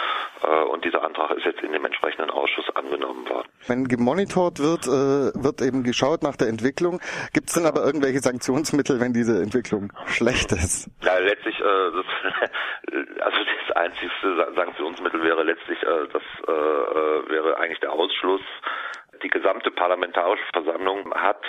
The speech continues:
Speaker 1: äh, eigentlich wenig Sanktionsmittel, äh, sondern, ähm, macht Stellungnahmen, die dann wiederum, äh, ziemlich relevant sind für andere Institutionen, zum Beispiel die E-U-Kommission oder so.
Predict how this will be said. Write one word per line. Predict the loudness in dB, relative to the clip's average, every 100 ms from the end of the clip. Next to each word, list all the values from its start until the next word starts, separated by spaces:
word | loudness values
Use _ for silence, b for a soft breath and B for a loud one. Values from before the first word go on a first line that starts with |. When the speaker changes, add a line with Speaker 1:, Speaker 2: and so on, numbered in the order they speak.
| -2
Speaker 1:
äh, |
eigentlich | 2 4 2 0 -2 0
wenig | 0 0 -2
Sanktionsmittel, | -2 -4 -2 0 0 -2 -2 0 0 -2 -6 -20 _ _ _ _ _ _ _ -14 0
äh, | 4 4 4
sondern, | 0 2 2 2 0 2
ähm, | 2 0 -8 -6 -4
macht | -4 -4
Stellungnahmen, | 0 2 2 2 2 2 -2 -8
die | -2
dann | 0 0 -2
wiederum, | 0 2 2 0 -2 0
äh, | 2 2 2 0 -2 -6
ziemlich | -6 -4 0
relevant | 0 2 -2 -6 -6
sind | -4
für | -2 -2
andere | -2 0 0
Institutionen, | -2 -6 -6 -8 -4 -4 -2 -4 -8
zum | -4
Beispiel | -2 -2 -2 -4 -2
die | -4 -2 -2
E-U-Kommission | -2 -2 -4 -4 -4 -6 -6 -6 -8
oder | -6 -6
so. | -4 -8